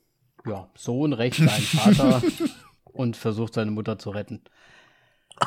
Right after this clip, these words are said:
Speaker 1: Danke, danke. Uh, danke. <laughs> Nein, also, ähm,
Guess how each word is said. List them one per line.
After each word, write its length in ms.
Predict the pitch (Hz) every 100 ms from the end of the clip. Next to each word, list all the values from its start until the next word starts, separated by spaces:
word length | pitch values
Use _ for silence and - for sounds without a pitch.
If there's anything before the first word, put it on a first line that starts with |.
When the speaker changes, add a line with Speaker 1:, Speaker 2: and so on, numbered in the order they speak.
| 1077 - -
Speaker 1:
Danke, 440 | - 110 113 110 98 - 113
danke. 480 | 156 196 147 123 117 _ _ _ _ _
Uh, 140 | 147 110 - - -
danke. 320 | 127 127 - - _ - - -
<laughs> 260 | - 214 - 247 - - - - - - - _ _ _ - _ _ - - 147
Nein, 240 | 143 127
also, 360 | 156 139 120 - - - -
ähm, 500 | 139 151 151 151